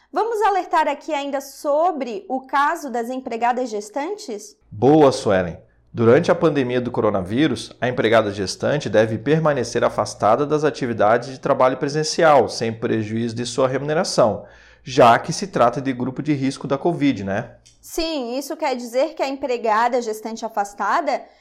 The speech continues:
Speaker 1: ela ficará à disposição para exercer as, as suas atividades em seu domicílio, podendo ser aderido aí o teletrabalho, o trabalho remoto, home office, ou outra forma de trabalho à distância.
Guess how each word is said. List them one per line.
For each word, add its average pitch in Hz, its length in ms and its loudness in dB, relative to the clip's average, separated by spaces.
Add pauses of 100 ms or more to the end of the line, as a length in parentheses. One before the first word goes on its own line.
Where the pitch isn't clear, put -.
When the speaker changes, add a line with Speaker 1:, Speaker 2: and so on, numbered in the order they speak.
(140)
Speaker 1:
ela 311 200 2
ficará 427 460 2
à 202 60 4
disposição 262 840 -4
para 302 180 0
exercer 262 500 -6
as, 247 140 -6
as 214 540 -4
suas 233 300 -6
atividades 247 1080 -4
em 359 100 -6
seu 370 200 -2
domicílio, 381 580 -4 (340)
podendo 226 460 -6
ser 240 160 -8
aderido 226 480 -2
aí 208 400 -4
o 349 300 -4
teletrabalho, 240 1200 0
o 302 100 -6
trabalho 240 380 0
remoto, 226 760 0
home 220 220 -8
office, 277 500 0 (520)
ou 403 260 4
outra 370 260 0
forma 330 580 0
de 247 140 -8
trabalho 302 380 0
à - 20 -6
distância. 226 680 -4